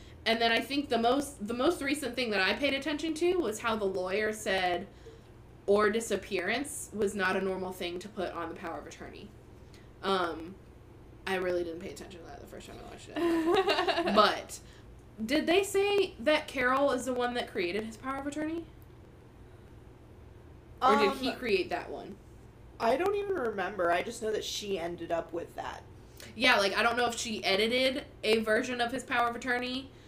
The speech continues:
Speaker 1: or, and he originally said, "Or disappearance," or if she created his original power of attorney and said, "Or disappearance." Does that make sense? You know?
Speaker 3: Yeah, it is,
Speaker 1: I don't know what the truth
Speaker 3: it is
Speaker 1: is. I missed it.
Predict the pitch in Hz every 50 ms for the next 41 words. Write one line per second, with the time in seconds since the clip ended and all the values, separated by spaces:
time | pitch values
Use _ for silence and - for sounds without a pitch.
0 | - - - - - - 214 226 214 - - - 208 190 190 196 - 202 202 196
1 | 185 190 190 190 226 247 262 254 254 254 - 311 285 285 262 - 262 277 254 285
2 | 277 - 262 277 302 294 294 302 302 294 - - 208 208 202 196 196 - - -
3 | 240 214 214 208 208 196 190 - - 202 180 180 180 175 190 214 175 - 180 180
4 | 175 180 - 175 175 - 190 170 175 180 - 180 170 170 170 160 160 165 160 147
5 | 139 120 - - - - - - - - - - - 226 262 262 262 254 - 269
6 | 254 247 - - - - - - - 220 220 226 220 - - - - - - -
7 | - 208 214 208 202 180 - - 240 311 330 359 302 185 180 175 170 170 - -
8 | - - 240 269 - 339 392 359 - - - 226 214